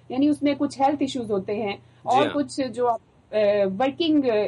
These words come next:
Speaker 1: issues हैं कि आप अगर jobians हैं या आपके कोई business हैं तो उसमें काफी issues होते हैं, तो वो
Speaker 2: जी हाँ,
Speaker 1: लोग उसको
Speaker 2: बिल्कुल।
Speaker 1: बहुत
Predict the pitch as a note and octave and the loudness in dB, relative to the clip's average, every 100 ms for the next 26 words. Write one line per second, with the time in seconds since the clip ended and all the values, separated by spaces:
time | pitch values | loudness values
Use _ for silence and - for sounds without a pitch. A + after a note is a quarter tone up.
0 | A#3+ A#3+ B3+ A#3+ B3 A3 A3 G#3+ G#3 G#3 | -4 -8 -8 -6 -4 -4 0 2 2 0
1 | G#3+ G#3 G3 G3 F#3+ A#3+ A#3+ A3 G3+ G3 | -2 -4 -2 -2 -2 -6 -8 -4 -2 0
2 | G3+ F#3+ F#3+ G3 G#3+ G3+ G3 G3 F#3 G#3+ | 0 2 0 -2 -6 -4 -2 -2 -4 -6
3 | C4 A#3 G#3 F#3+ F#3+ D4 - F4 A3+ G#3 | -6 -4 -2 -2 -2 -8 -4 -2 -2 -2
4 | A#3 D3+ - A#3 B3 G#3+ G#3+ - F3+ - | -6 -12 -14 -10 -8 -4 -4 -4 -6 -8
5 | _ - D#4+ D#4 F4+ - F4+ G4 C#4+ D#4+ | _ -10 -2 2 4 4 0 0 0 -2
6 | A#3+ | -2